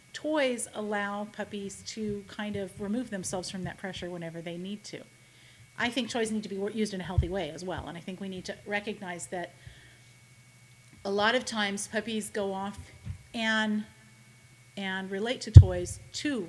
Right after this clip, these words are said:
relieve pressure. I, if you watch a litter of puppies, you definitely see that. You definitely see where a situation becomes a little intense and they'll kind of do this, what we would in an adult,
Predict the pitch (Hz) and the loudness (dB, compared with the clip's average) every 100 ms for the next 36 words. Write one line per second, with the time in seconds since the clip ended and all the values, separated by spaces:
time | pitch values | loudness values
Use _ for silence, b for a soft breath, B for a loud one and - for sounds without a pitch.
0 | - 196 170 147 - - - - - - | -8 -6 -6 -6 -10 -10 -10 -14 -18 -8
1 | 208 208 - - 226 254 247 262 294 - | -6 -6 -8 -6 -4 -2 0 0 -2 -2
2 | 220 226 220 196 - 208 196 208 214 - | -4 0 0 0 -2 -6 -4 -4 -6 -8
3 | B B B 208 220 220 202 185 170 - | B B B 0 2 2 -4 -6 -8 -6
4 | 165 - - - 202 208 220 240 233 214 | -8 -8 -14 -12 -8 -4 -4 -4 -6 -6
5 | 220 202 190 180 B B B - 233 233 | -4 -2 -2 -2 B B B -8 -6 -2
6 | 226 226 214 208 208 196 196 185 - 190 | -2 -2 -4 -4 -2 -2 -4 -4 -6 -6
7 | 185 - 208 196 190 185 - 185 175 190 | -6 -8 -8 -6 -4 -6 -6 -8 -8 -6
8 | 180 180 175 - 208 180 190 180 - - | -4 -4 -6 -6 -6 -4 -2 -4 -6 -8
9 | 180 170 165 165 | -8 -6 -6 -8